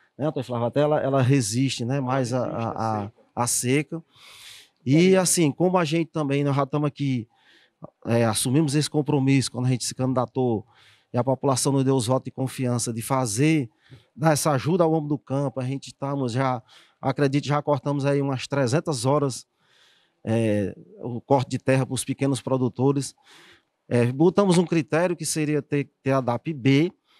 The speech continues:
que é exatamente pra atender o pequeno produtor, né? Que no momento a gente tá começando esse, esse programa agora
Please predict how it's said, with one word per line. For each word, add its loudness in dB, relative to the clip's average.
que -4
é 2
exatamente 0
pra 0
atender 0
o 0
pequeno 0
produtor, 2
né? 0
Que -4
no 2
momento 2
a 2
gente 0
tá 0
começando -2
esse, -2
esse -4
programa 0
agora 0